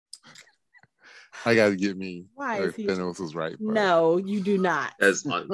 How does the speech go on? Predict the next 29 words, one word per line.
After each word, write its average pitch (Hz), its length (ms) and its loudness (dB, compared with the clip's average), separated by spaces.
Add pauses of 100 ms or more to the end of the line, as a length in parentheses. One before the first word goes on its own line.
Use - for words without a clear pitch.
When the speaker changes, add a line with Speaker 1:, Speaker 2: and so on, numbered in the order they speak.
(140)
Speaker 3:
that's - 200 0
an - 120 -12
awesome - 260 0
Speaker 2:
No. 165 180 4
Speaker 3:
mug. - 140 -2 (180)
I 87 40 -2
want - 200 -8
one 64 100 -10
of 55 60 -10
those 58 180 -8
too. 71 200 -6 (600)
Speaker 2:
Okay, 269 380 0 (100)
Speaker 1:
<laughs> 190 240 -10
Speaker 2:
so 185 360 2 (420)
Speaker 3:
But 107 160 4
filled, 113 240 8
Speaker 1:
That's - 20 -8
the 135 120 8
Speaker 3:
filled - 120 10
with, 156 100 8
Speaker 1:
second 175 280 8
time 170 200 6
Speaker 3:
filled 143 140 8
Speaker 1:
we've 143 180 6
seen 170 340 0
that 90 320 2
with 95 200 -6
Clinton, 95 420 -6
that, 90 200 -4